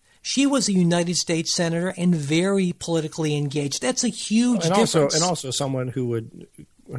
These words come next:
Speaker 2: Hillary Clinton had the, the advantages of all the information
Speaker 1: Yeah.
Speaker 2: and intelligence briefings and, uh, and so forth, uh,
Speaker 1: Exactly.
Speaker 2: that would come with, with her position.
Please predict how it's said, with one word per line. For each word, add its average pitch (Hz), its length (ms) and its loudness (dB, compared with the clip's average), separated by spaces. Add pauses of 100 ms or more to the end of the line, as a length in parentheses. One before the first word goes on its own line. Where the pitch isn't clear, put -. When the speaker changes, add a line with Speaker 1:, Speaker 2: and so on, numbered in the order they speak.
(140)
Speaker 2:
Hillary 120 320 2
Clinton 127 260 -4
had 117 300 0
the, 104 260 -2 (240)
the 113 160 -2
advantages 107 600 0
of 104 180 -4
all 117 180 2
the 113 340 0
information 120 760 2
Speaker 1:
Yeah. 104 60 -4
Speaker 2:
and 104 120 -2
intelligence 113 500 -2
briefings 107 580 -4
and, 101 320 -4
uh, 135 100 -2
and 120 140 -2
so 127 200 2
forth, 101 480 -6
uh, - 40 -2
Speaker 1:
Exactly. 131 540 -2
Speaker 2:
that 113 160 0
would 107 160 0
come 113 180 -2
with, 104 300 -2
with 113 200 -2
her 95 100 0
position. 110 520 -2